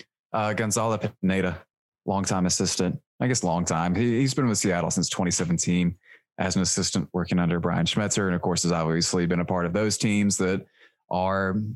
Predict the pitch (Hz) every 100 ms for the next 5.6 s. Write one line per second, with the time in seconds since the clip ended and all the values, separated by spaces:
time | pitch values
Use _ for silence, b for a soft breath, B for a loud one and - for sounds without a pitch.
0 | - _ _ _ - 95 101 98 104 95
1 | 98 107 107 - 98 95 98 - 95 107
2 | 117 117 - _ _ - 92 98 92 90
3 | 95 92 92 90 85 95 - 98 98 95
4 | 98 92 95 90 - 95 98 98 90 -
5 | 87 - 104 107 131 160